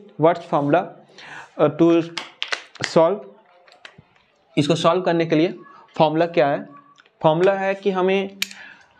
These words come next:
डी का वैल्यू पहले निकालना होगा, डिस्क्रिमिनेंट। डी का वैल्यू क्या होगा? बी स्क्वायर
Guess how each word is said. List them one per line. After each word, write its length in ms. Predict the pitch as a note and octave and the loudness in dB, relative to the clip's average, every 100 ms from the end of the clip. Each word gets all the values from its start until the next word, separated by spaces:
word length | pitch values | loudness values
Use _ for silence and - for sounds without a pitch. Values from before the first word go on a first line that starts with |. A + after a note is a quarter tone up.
| _ | _
डी 260 | D#3+ C#3+ F#3+ | 0 2 2
का 100 | G3 E3+ | 2 2
वैल्यू 160 | D3+ E3+ | 0 0
पहले 280 | F3 E3+ F3 | 0 0 0
निकालना 380 | E3+ E3+ E3+ | 2 0 2
होगा, 260 | E3 D#3+ E3 E3 - D3 | 0 0 -2 -8 -4 0
डिस्क्रिमिनेंट। 720 | C#3+ D3 D3+ D3+ E3 F3+ - - _ _ | 0 2 2 2 0 -4 -12 -20 _ _
डी 160 | C#3+ D#3+ | 0 2
का 100 | F3 | 2
वैल्यू 240 | E3+ F3 F3 | 0 0 0
क्या 160 | F3 | 0
होगा? 180 | E3+ E3+ | 0 0
बी 240 | D3 D#3 | 2 0
स्क्वायर 420 | D#3+ - E3 G3 | 0 0 0 0